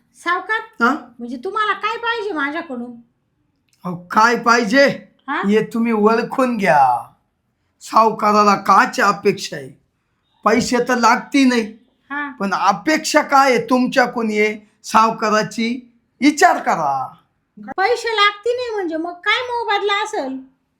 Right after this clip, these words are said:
Speaker 2: अहो, काय मोबदला?
Speaker 1: हा?
Speaker 2: शांताबाई, तुम्हाला कळालं नाही?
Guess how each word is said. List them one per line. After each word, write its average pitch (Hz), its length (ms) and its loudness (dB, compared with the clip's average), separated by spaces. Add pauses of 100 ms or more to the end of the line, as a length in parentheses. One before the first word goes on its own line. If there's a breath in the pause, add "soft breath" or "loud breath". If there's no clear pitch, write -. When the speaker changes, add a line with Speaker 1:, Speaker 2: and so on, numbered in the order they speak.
(340)
Speaker 2:
अहो, 160 180 -8
काय 196 360 2
मोबदला? 196 640 2 (440)
Speaker 1:
हा? 339 120 -2 (260)
Speaker 2:
शांताबाई, 226 680 4
तुम्हाला 233 380 2
कळालं 240 520 4
नाही? 269 140 0